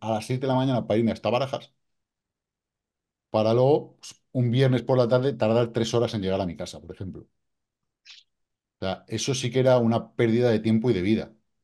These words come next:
Hasta que dije, "Mira, se acabó". ¿Cómo?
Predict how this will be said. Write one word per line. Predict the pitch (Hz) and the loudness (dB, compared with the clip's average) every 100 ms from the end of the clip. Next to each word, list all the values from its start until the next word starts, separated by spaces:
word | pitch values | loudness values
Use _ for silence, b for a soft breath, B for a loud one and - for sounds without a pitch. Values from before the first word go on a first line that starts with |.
| _ _ _ | _ _ _
Hasta | - 92 | -10 -6
que | 101 | -6
dije, | 98 92 | -6 -6
"Mira, | 98 - | -8 -8
se | 80 | -10
acabó". | 87 95 _ _ _ _ _ _ _ _ _ _ _ _ _ _ | -10 -10 _ _ _ _ _ _ _ _ _ _ _ _ _ _
¿Cómo? | 175 156 104 - | 2 2 0 -4